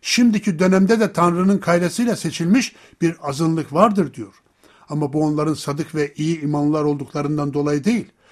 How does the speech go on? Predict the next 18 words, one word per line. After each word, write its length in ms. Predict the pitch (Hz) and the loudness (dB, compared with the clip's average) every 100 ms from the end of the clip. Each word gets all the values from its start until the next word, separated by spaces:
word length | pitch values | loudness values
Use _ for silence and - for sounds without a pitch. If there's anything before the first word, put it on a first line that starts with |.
| _ | _
Sadece 520 | - 214 262 233 220 | -2 -2 0 0 -2
Tanrı'nın 500 | 214 180 180 190 208 | 0 0 2 2 0
kayrasıyla 720 | - 170 170 170 - 262 214 | 0 -2 -2 -2 -2 -2 0
bu 160 | 151 175 | -2 -4
bakiye 380 | 151 135 156 131 | -4 -6 -6 -8
kaldı. 400 | - 117 104 104 _ _ _ _ | -8 -12 -12 -20 _ _ _ _
Tanrı'nın 560 | - 175 175 196 220 175 | 0 2 2 2 2 0
insanı 440 | 175 175 175 185 | -2 0 0 -2
seçmesi 560 | - 165 - 160 143 226 | -2 -6 -6 -6 -6 -6
tamamen 480 | 160 180 233 208 - - - - | -2 2 4 2 0 -8 -20 -6
inayeti 520 | 151 151 147 139 208 | -4 0 -2 -2 -6
aracılığıyladır. 880 | 143 127 113 123 113 110 104 - - _ _ _ _ _ _ - | -8 -8 -8 -10 -10 -12 -16 -20 -20 _ _ _ _ _ _ -4
Eğer 360 | 139 170 151 | 2 2 0
kurtuluş 680 | - 156 147 - 180 185 - | -6 -8 -6 -2 0 0 -2
insanın 580 | 143 151 143 156 175 156 - | -4 -4 -2 0 2 2 -2
iyi 280 | 151 196 | -2 -2
işlerine 500 | 175 - 156 151 156 | -2 -6 -4 -2 -2
dayansaydı, 680 | 139 143 147 - 262 226 143 | -2 -4 -4 0 0 0 -6